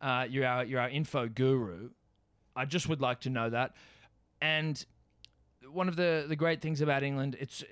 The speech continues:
they find a way. Now, they're favourites for the One Day World Cup. Obviously, this isn't a one day they lost, but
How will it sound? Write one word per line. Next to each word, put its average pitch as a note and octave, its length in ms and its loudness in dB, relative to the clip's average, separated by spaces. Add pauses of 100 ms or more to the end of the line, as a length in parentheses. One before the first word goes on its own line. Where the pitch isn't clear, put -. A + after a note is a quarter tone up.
(100)
they C3+ 360 0
find D#3 520 0
a C3+ 60 0
way. C#3 180 2
Now, C#3 160 -2
they're C3+ 120 0
favourites D3+ 480 -2
for - 60 -8
the C#3+ 100 -4
One C3+ 200 0
Day B2+ 120 2
World B2 220 -2
Cup. C3 300 -2
Obviously, C3 340 -6
this B2+ 220 -6
isn't A#2 260 -4 (220)
a A#2 100 -10
one A2 200 -6
day A#2+ 220 -4
they A2 140 -10
lost, F#2+ 420 -14 (140)
but A2+ 300 -4